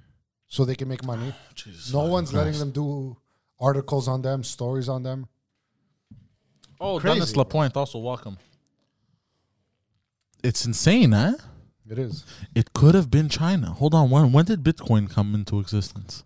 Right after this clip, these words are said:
Speaker 1: Oh, like two thousand eight, nine?
Speaker 2: No, yeah, nine,
Speaker 1: Yeah.
Speaker 2: nine, eight or nine. I think right after, right after the big crash.
Speaker 1: No, mm, maybe. I maybe
Speaker 2: The big
Speaker 1: couple
Speaker 2: oh eight
Speaker 1: years after.
Speaker 2: crash. You don't remember the
Speaker 1: Yeah,
Speaker 2: oh
Speaker 1: yeah. I saw
Speaker 2: yeah.
Speaker 1: the movie.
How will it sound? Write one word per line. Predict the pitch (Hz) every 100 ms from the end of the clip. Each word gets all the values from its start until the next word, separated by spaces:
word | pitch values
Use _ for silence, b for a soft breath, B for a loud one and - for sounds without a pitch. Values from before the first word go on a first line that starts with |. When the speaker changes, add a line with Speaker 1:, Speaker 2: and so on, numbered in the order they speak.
| _
Speaker 1:
Oh, | 92
like | 82 _
two | -
thousand | - 95 90 92 87 87 - B B B B B B B -
eight, | 113 160 -
nine? | 107 107 175 110 101
Speaker 2:
No, | 98 101 104 104
yeah, | 113 110
nine, | 104 117 123 98
Speaker 1:
Yeah. |
Speaker 2:
nine, | 101 110 110 98
eight | 98 139
or | 147
nine. | 110 117 113
I | 107
think | 131 120
right | 123
after, | 139 151 156
right | 120 131
after | 160 -
the | 127 107
big | 107 120
crash. | - 123 127 87 - -
Speaker 1:
No, | 104 90 82 107
mm, | 147 190 196 190 180
maybe. | 107 87 90 _ _ _ _ _
I | 104
maybe | 117 120
Speaker 2:
The |
big | 127 170
Speaker 1:
couple | 170
Speaker 2:
oh | 175
eight |
Speaker 1:
years | 214
after. | 202
Speaker 2:
crash. | 117 101 -
You |
don't | 135
remember | 151 160
the | 160
Speaker 1:
Yeah, | 170
Speaker 2:
oh | 175 135 - -
Speaker 1:
yeah. | - 120
I |
saw | 147 160
Speaker 2:
yeah. |
Speaker 1:
the | 143
movie. | 104 113